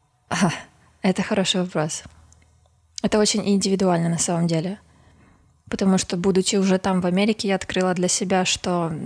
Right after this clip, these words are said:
я не была готова морально, наверное. Я была очень хорошо готова технически.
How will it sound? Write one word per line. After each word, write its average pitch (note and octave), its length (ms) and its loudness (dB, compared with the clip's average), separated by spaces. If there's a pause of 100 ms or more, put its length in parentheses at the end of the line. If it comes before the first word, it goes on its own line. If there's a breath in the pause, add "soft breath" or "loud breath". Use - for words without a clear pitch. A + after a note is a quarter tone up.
(100)
я F3 240 0
не F3+ 100 2
была F3+ 220 2
готова F3 360 0
морально, F3+ 440 2
наверное. E3 540 -2 (440 loud breath)
Я G3 60 0
была F#3+ 180 4
очень G3 320 2
хорошо F#3+ 340 0
готова F3+ 300 0
технически. F3+ 720 -4